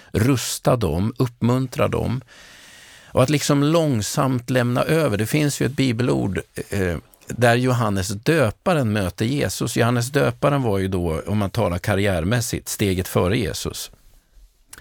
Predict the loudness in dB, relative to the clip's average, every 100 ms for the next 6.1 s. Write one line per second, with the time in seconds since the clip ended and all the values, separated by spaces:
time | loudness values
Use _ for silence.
0 | -20 -2 2 4 2 2 2 2 0 0
1 | 0 0 0 -2 0 0 2 2 0 -2
2 | -2 -2 -2 -6 -4 -2 -4 -6 -6 0
3 | 2 4 2 -2 -4 -4 -6 -10 -12 0
4 | 2 2 0 0 0 0 -2 -2 -2 -4
5 | -4 -4 -2 0 0 -2 -4 -4 -8 -8